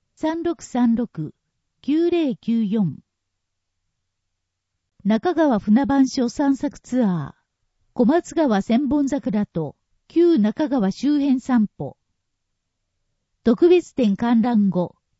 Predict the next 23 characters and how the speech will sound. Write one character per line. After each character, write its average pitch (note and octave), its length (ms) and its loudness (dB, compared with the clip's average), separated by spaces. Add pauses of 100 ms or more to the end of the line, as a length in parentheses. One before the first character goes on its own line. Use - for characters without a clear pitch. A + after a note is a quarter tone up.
(120)
旧 D#4+ 320 4
中 G3 340 -2
川 C#4 200 0
周 B3 260 -2
辺 A3+ 300 0
の F3+ 220 0 (340)
旧 E4 300 2
小 A#3 180 -4
松 D#4 240 0
川 D4+ 240 0
黄 D4+ 240 2
門 G#3+ 300 4
や D3+ 200 -6 (240)
荒 A#3 280 -2
川 D#4+ 240 2
ロ D#4 120 0
ッ - 80 -8
ク D#4 140 -2
ゲ D#4 200 0
ー G#3 40 -4
ト A3 120 0
な G3+ 160 2
ど、 E3+ 260 -4